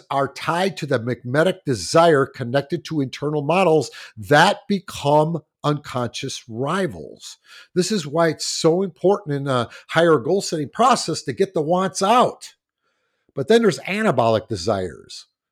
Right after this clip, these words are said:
These are desires connected to head, heart, and hand, connected to purpose. These are the sparks that we talk about. These desires are constructive, helpful, necessary for health,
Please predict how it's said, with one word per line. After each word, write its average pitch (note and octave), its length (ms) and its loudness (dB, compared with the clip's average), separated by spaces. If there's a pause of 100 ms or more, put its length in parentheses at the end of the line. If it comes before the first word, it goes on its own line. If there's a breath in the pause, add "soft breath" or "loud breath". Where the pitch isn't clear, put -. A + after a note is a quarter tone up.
(140)
These E3 360 2
are A3 100 4
desires C3+ 640 2
connected A2+ 480 -6
to G#2+ 80 -4
head, G#2 260 -2
heart, G2 300 -4
and F2+ 140 -14
hand, F#2 380 -8 (240 soft breath)
connected A#2 440 -2
to A2+ 80 -8
purpose. - 640 -4 (580 soft breath)
These A3+ 600 4
are D#3 180 4
the A#2+ 160 -2
sparks - 920 -2
that G#2+ 180 0
we A2+ 120 -4
talk A2+ 340 -4
about. G2 320 -8 (260 soft breath)
These D3+ 200 -4
desires C#3+ 480 2
are A#2+ 100 2
constructive, - 840 -6 (220)
helpful, D3 640 0 (100)
necessary D#3+ 680 2
for G#2 200 -8
health, C#3 400 0